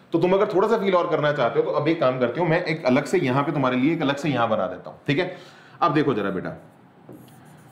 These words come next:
रिवर पीछे आ रहा है, Yes Vinay सर, correct आ रहा है। अगर हम एक man ले लें, अगर हम एक man ले लें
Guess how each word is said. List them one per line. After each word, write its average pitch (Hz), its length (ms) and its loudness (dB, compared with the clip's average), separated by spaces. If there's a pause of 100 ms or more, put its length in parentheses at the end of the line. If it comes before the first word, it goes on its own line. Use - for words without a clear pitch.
(400)
रिवर 156 300 4
पीछे 180 260 2
आ 196 120 2
रहा 208 120 2
है, - 220 -6 (340)
Yes 120 320 2
Vinay 120 200 2
सर, 120 160 -2 (280)
correct 113 280 2
आ 120 80 2
रहा 110 120 0
है। - 220 -12 (540)
अगर 196 280 2
हम 208 360 0
एक 202 180 2
man 160 400 2
ले 123 240 0
लें, 110 280 0
अगर 156 240 0
हम 143 180 0
एक 151 140 0
man 120 360 0
ले 104 220 0
लें 113 360 -2